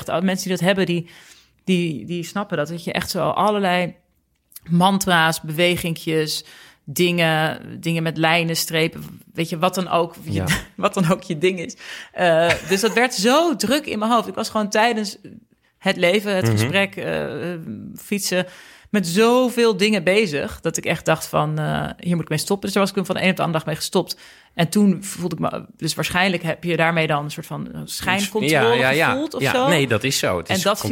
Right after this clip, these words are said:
Speaker 1: dan
Speaker 2: controle,
Speaker 1: weg,
Speaker 2: ja.
Speaker 1: waardoor ik in één keer nog meer, me nog slechter voelde, zeg maar.
Speaker 2: Ja, want de, komt, nou, ja, dat la-, lijkt net alsof ik nu het
Speaker 1: Ja,
Speaker 2: ga
Speaker 1: nee, vertel,
Speaker 2: analyseren.
Speaker 1: ik vind het interessant.
Speaker 2: Nou,
Speaker 1: Ja.
Speaker 2: wat het volgens mij is, ik weet er echt veel van namelijk, maar wat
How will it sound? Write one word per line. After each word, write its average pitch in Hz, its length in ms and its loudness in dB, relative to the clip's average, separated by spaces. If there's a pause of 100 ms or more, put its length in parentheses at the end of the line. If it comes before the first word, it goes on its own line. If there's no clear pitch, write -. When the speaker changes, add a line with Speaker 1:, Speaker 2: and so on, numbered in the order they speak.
Speaker 1:
dan - 0 - (100)
Speaker 2:
controle, 175 200 2
Speaker 1:
weg, 226 140 0
Speaker 2:
ja. - 60 -6
Speaker 1:
waardoor 190 400 0
ik 208 120 -6
in 190 140 -4
één 196 180 -4
keer 185 180 -8
nog 175 140 -10 (160)
meer, 170 380 -8 (120)
me 160 220 -10
nog 160 160 -10
slechter 160 320 -10
voelde, 135 260 -12
zeg - 160 -16
maar. - 160 -20 (320)
Speaker 2:
Ja, 113 160 2
want 107 340 0
de, 117 240 2
komt, 113 260 -6
nou, 123 380 2 (720)
ja, 85 160 -4
dat 95 100 -4
la-, 92 280 2
lijkt 98 220 2
net 95 120 2
alsof 92 200 -4
ik 95 100 -6
nu 98 60 -2
het 92 80 -2
Speaker 1:
Ja, 233 80 4
Speaker 2:
ga 233 40 4
Speaker 1:
nee, 214 100 2
vertel, - 240 2
Speaker 2:
analyseren. 254 260 4
Speaker 1:
ik 123 60 2
vind 240 120 2
het 247 100 -6
interessant. 180 360 -8
Speaker 2:
Nou, 127 320 4
Speaker 1:
Ja. - 60 -6
Speaker 2:
wat 123 140 2
het 110 120 -10
volgens 107 260 -4
mij 104 200 2
is, 104 160 0 (100)
ik 90 80 -6
weet 87 140 2
er - 60 -8
echt - 120 -8
veel 98 120 -4
van 107 140 0
namelijk, 92 280 0
maar 101 120 0
wat 107 140 4